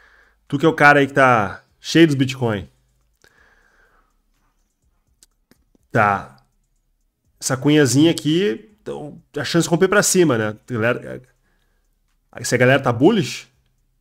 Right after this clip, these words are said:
cara, eu acho que o pessoal tá bullish sim, tá? A galera tá bullish. Deixa eu dar uma olhada. Com-, ah, o Fear Index, deixa eu dar uma olhadinha aqui. Ah, o pessoal tá bastante bullish, tá? Tá todo mundo bullish sim.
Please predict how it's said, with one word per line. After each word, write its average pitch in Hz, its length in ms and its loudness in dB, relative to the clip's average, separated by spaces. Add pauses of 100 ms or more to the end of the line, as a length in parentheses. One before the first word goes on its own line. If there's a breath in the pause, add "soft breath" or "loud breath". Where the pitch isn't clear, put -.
(600)
cara, 381 220 -4
eu 214 100 -2
acho - 140 -6
que 147 60 -4
o 131 40 -14
pessoal 175 240 -4
tá 311 100 -6
bullish 302 380 -4
sim, 190 240 -6
tá? 117 120 -8
A - 20 -4
galera 107 220 -2
tá 180 100 -4
bullish. 156 380 -6
Deixa - 160 -6
eu - 20 -2
dar 143 80 0
uma 139 80 -2
olhada. 127 300 -4 (800)
Com-, 123 200 -14 (320)
ah, 151 180 2
o 135 60 0
Fear 165 260 2
Index, 156 580 0
deixa 120 120 -12
eu - 20 -2
dar 135 60 0
uma 131 100 -2
olhadinha 113 260 -2
aqui. 95 300 -10 (760 soft breath)
Ah, 120 140 -2
o 117 100 -4
pessoal 120 240 -4
tá 131 80 -4
bastante 127 320 -4
bullish, 131 500 -6 (100)
tá? 98 300 -6 (180)
Tá 98 120 -18
todo 101 140 -10
mundo 127 120 -6
bullish 127 300 -6
sim. 101 240 -12